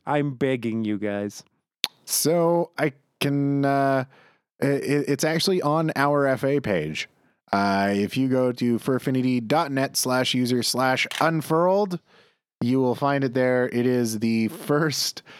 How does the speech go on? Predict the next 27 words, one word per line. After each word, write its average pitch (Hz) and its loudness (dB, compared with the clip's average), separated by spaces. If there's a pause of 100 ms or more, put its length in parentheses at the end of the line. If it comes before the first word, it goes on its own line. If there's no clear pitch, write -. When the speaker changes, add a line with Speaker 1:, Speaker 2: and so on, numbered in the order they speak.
(220)
Speaker 2:
submission 120 0
on 120 0
our 120 2
F 113 0
A 107 2
page, 95 -2
our 110 -2 (640)
very 151 0 (800)
outdated, 127 0 (1500)
underused 110 0
F 110 -2
A 101 0
page. 92 -2 (280)
Uh, 92 0
but 110 0
it's 147 -4
there. 110 0 (240)
It's 113 -4
one 123 0
of 117 0
the 117 0
only 120 0
things 117 -2
we've 110 -2
ever 110 -2
posted. 104 -4
<laughs> - 0